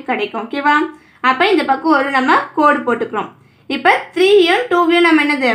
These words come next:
மல்டிபிள் பண்ணணும். மல்டிபிள் பண்ணா நமக்கு ஆன்சர் சிக்ஸ் வரும். ஆனா எத்தனை நம்பர் வரணும் நமக்கு கோடுக்கு இந்த பக்கம்? த்ரீ டிஜிட் வரணும். ஆனா ஒரே ஒரு டிஜிட் தான் இருக்கு. அப்ப இதுக்கு முன்னாடி நம்ம ஜீரோ, ரெண்டு ஜீரோ நம்ம சேர்த்துக்க போறோம், ஓகேவா?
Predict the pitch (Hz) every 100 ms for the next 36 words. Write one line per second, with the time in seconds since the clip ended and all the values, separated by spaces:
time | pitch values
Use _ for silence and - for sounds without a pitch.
0 | 220 233 277 320 339 330 254 220 226 226
1 | 240 247 285 269 277 311 294 294 359 320
2 | 311 392 494 392 320 - 254 254 - -
3 | _ _ - 254 262 339 - 294 311 453
4 | 440 370 330 294 294 320 294 269 269 247
5 | 285 294 285 262 254 262 247 220 - 311
6 | 330 359 302 269 349 302 247 226 233 240
7 | 226 311 330 262 285 339 403 392 262 254
8 | 247 208 262 247 233 202 - - - -
9 | 277 320 508 403 330 330 349 349 311 277
10 | 415 698 370 247 311 311 285 247 254 285
11 | 285 262 302 311 247 330 - 311 254 -
12 | 220 220 220 - 311 302